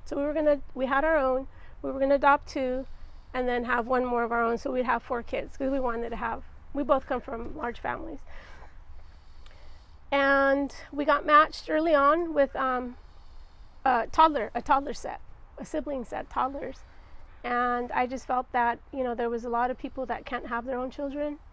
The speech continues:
and I knew they would be matched almost immediately if we passed up on them. And, um, I really had, I had worked in the field of child welfare for,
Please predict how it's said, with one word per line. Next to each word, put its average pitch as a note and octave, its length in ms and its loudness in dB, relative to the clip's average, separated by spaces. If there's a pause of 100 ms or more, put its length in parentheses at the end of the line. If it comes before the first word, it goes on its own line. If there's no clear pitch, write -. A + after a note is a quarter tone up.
(320)
and B3 160 -4
I A#3+ 80 0
knew B3 180 0
they A#3 180 0
would A3+ 180 -4
be B3 100 -6
matched - 560 -8 (500)
almost A#3 400 -4
immediately A#3+ 580 -4
if A#3 160 -4
we B3 180 -4
passed - 400 -6
up A#3 180 -8
on B3 160 -8
them. B3+ 220 -8 (580)
And, A#3+ 560 -2
um, A#3 480 -8 (420)
I B3 100 2
really C4 320 -2
had, A#3+ 260 0 (840)
I A#3+ 120 8
had C4+ 180 4
worked C#4+ 280 0
in C4 240 0
the A#3+ 80 -4
field B3 340 -2
of A#3 100 -6
child B3 180 -2
welfare A#3 340 -4
for, - 300 -4